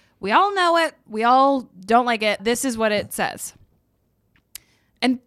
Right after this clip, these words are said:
just listen to the words. Just, just listen to the words. "A well-regulated militia, being necessary to the security of a free state,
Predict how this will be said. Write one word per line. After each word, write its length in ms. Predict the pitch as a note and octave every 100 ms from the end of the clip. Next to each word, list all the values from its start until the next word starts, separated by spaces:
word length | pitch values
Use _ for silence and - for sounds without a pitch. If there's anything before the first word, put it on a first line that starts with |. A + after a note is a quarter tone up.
| _
just 220 | A#4+ B4
listen 220 | G#4 - C#4
to 100 | B3+
the 160 | G3+ G#3
words. 520 | G3 F#3 D#3 - -
Just, 220 | - F4 -
just 320 | C#4 D#4 C#4
listen 280 | F4+ D#4+ D4
to 100 | B3+
the 80 | E3
words. 400 | - - - - _ _ _ _ _ _ _ _ _
"A 80 | A#3+
well-regulated 1300 | C4 F4+ G#4 A4+ - _ B3+ B3+ B3 A#3 A3 G#3+ A3
militia, 580 | A3 G3 D3+ - B2+ G3 _ _ _ _ G3+
being 300 | D4 D#4 D4+
necessary 720 | F4 G4+ A4 G4 E4+ E4 D#4+
to 160 | -
the 80 | -
security 840 | B3+ A#3+ - - D4+ D#4 D#4+ E4 D#4 -
of 160 | G3+
a 80 | F#3
free 440 | - - B3+ D4+ D#4
state, 600 | - - A3 G#3 -